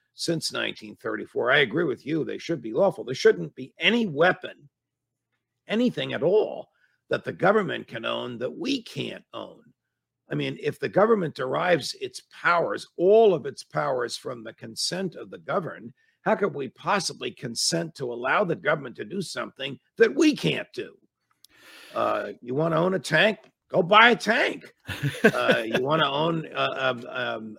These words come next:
Speaker 1: an automatic machine gun that we know the military has and the police probably have, though they'll never admit it.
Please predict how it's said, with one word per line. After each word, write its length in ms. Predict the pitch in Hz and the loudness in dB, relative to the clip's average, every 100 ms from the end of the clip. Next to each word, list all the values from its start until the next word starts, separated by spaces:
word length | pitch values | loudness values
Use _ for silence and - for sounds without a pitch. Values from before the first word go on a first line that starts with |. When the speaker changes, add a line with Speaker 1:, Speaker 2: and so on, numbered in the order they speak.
| - | -4
Speaker 1:
an 160 | 123 - - | -4 -4 6
automatic 720 | 180 208 190 165 170 196 - | 8 8 6 6 4 4 0
machine 500 | 151 - 156 165 165 | -10 -6 -6 -6 -4
gun 220 | 156 185 | -2 -2
that 100 | 170 | -4
we 100 | 131 | -6
know 160 | 139 151 | -4 -4
the 120 | 135 | -6
military 580 | 143 175 151 147 135 123 | -4 -4 -4 -6 -4 -4
has 300 | 127 170 120 | -2 -2 -2
and 100 | 117 | -10
the 40 | |
police 360 | - 135 147 - _ _ - | -14 -12 -12 -12 _ _ 0
probably 500 | 180 202 185 131 123 | 4 4 2 -4 -6
have, 360 | 117 127 147 147 | -6 -4 -2 -2
though 180 | 135 | -4
they'll 220 | 117 120 117 | -4 -6 -8
never 360 | 131 120 120 | -10 -10 -10
admit 340 | 104 87 135 190 | -12 -10 -4 -4
it. 140 | - | -4